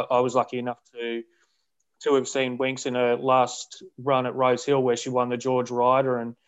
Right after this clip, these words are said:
um, I'd love to be able to see Very Elegant because she fits that type of mould, you know what I mean?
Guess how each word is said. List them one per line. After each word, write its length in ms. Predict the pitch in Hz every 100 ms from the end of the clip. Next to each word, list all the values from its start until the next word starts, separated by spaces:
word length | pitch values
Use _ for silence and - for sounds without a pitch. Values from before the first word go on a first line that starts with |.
| _ _ -
um, 420 | 117 117 113 113 113 110 _ _ _
I'd 40 | 135
love 180 | 131 127
to 60 |
be 100 | 127
able 160 | 117 117
to 60 |
see 480 | 117 127 120 117 113 - 123
Very 240 | 123 117
Elegant 400 | 123 131 123 131
because 360 | 127 - 127 113
she 480 | - 120 120 117 - _ _
fits 380 | - 156 156 -
that 240 | 139 -
type 220 | 139 123 131
of 80 |
mould, 460 | 123 117 110 101 -
you 80 | 117
know 100 | 113
what 100 | 113
I 40 |
mean? 240 | 113 120